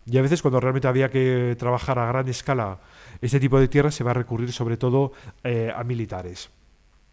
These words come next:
Pero digamos que estas islas, eh, for-, constituyen un elemento típico de, del Nilo y a veces, eh, digamos, cuando el canal que las separa de la tierra firme termina siendo colmatado por los sedimentos, digamos, eh, terminan unidas a la tierra firme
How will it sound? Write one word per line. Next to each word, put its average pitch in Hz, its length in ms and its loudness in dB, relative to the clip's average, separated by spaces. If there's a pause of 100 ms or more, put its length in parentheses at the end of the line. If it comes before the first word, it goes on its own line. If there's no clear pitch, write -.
(520)
Pero 120 140 -4
digamos 151 220 0
que 151 60 -8
estas 156 200 -4
islas, 160 460 -2
eh, 120 340 0
for-, 143 220 2
constituyen 143 480 2
un 131 100 0
elemento 123 520 0 (340)
típico 139 340 2
de, 113 540 2
del 135 180 2
Nilo 151 320 0 (400)
y 131 60 -4
a 131 40 0
veces, 143 280 -2
eh, 123 240 2
digamos, 127 320 -2
cuando 117 180 -4
el 117 100 -2
canal 123 320 -2
que 131 100 -4
las 123 120 -2
separa 127 380 -2
de 123 160 0
la 117 100 -2
tierra 123 240 -2
firme 113 400 -6 (300)
termina 127 320 -2
siendo 127 260 -6
colmatado 127 420 -2
por 131 120 -6
los - 80 -8
sedimentos, 151 580 -4 (440)
digamos, 131 340 -2
eh, 113 220 0
terminan 120 320 -2
unidas 123 380 -2
a 117 40 -2
la 113 80 -4
tierra 139 240 -2
firme 147 320 -6